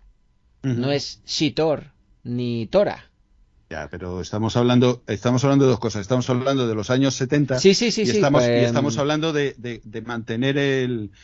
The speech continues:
Speaker 1: el copyright de un nombre. O sea, por eso se hizo Spider-Woman y, o sea,
Speaker 2: Ajá.
Speaker 1: Hulk, eh, la She, la, la mujer Hulk y yo qué sé, como si hubieran hecho la, la mujer Thor, pues a lo mejor Thor, como venía de, de la mitología, a lo mejor no pensaron que alguien podía cambiarlo,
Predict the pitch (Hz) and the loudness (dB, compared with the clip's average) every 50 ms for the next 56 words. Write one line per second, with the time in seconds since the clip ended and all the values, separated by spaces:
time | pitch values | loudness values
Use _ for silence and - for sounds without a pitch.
0 | - _ - 127 127 123 139 131 131 131 117 131 139 143 151 139 143 139 127 131 | -20 _ -6 -4 -2 0 0 0 0 0 0 2 2 2 2 2 0 0 0 -2
1 | 127 123 117 98 85 - _ _ _ _ - 117 113 110 98 107 110 104 107 120 | -2 -4 -6 -6 -10 -16 _ _ _ _ -12 -10 -10 -10 -10 -10 -12 -12 -8 -8
2 | 135 127 127 135 - 151 120 - - 135 127 123 120 123 147 151 147 135 139 151 | -6 -4 -2 -2 0 -2 -2 -2 -2 -2 0 0 0 2 2 2 2 2 0 -2
3 | - _ - _ - _ _ - - 113 113 117 120 113 113 127 113 95 98 - | -6 _ -20 _ -20 _ _ -12 -10 -8 -6 -6 -6 -4 -2 -2 -2 -2 -2 0
4 | 139 147 143 131 117 - _ - 117 120 117 113 113 113 107 101 - - - - | 2 2 2 2 -2 -6 _ -10 -6 -6 -4 -4 -4 -4 -6 -8 -10 -4 2 4
5 | 147 135 127 117 135 123 120 117 123 - 120 120 117 120 117 - - 131 120 113 | 4 4 4 2 -2 -2 -2 -2 -4 -6 -6 -6 -4 -4 -4 -2 -2 -2 -2 -2
6 | - - 165 170 160 156 170 - - - - - - - - - 117 113 107 117 | -2 0 2 4 4 4 2 -2 -6 -14 -20 -20 -20 -14 -8 -6 -6 -6 -4 -6
7 | 113 110 - - 127 117 113 98 95 98 104 107 104 - 127 123 120 127 127 135 | -6 -6 -4 -4 -4 -2 -4 -4 -6 -6 -6 -6 -4 -4 -2 0 2 4 4 4
8 | 131 127 - 127 120 117 113 113 110 113 110 110 110 107 107 104 104 104 107 101 | 2 2 0 0 2 2 2 0 0 -2 -4 -6 -6 -8 -8 -8 -8 -8 -6 -4
9 | - 127 120 113 - 135 131 123 117 - 120 113 101 - 131 113 107 139 131 131 | -2 -2 -2 0 0 0 0 0 -2 -4 -4 -4 -2 -2 -2 -2 0 0 0 0
10 | 127 - _ _ _ _ _ _ _ _ _ - - 104 101 101 107 110 110 117 | 0 -4 _ _ _ _ _ _ _ _ _ -14 -12 -8 -8 -6 -6 -4 -4 -2
11 | 123 123 123 123 127 127 123 123 120 120 120 117 120 120 123 120 117 117 113 - | 0 2 2 2 2 2 2 2 2 0 0 -2 -2 -2 -4 -4 -4 -6 -4 -2
12 | 127 120 120 120 113 123 123 113 - - - - - - 120 127 139 135 135 135 | -2 -2 -2 -2 -4 -4 -4 -4 -6 -12 -20 -20 -10 -2 2 2 2 2 2 0
13 | 127 - 143 135 135 131 113 131 135 131 131 123 110 120 120 120 117 110 117 113 | 0 0 -2 -2 -2 -2 -4 -4 -4 -4 -4 -6 -6 -4 -4 -4 -4 -6 -4 -2
14 | 120 135 139 135 131 131 143 - | 0 0 0 0 -2 -8 -8 -12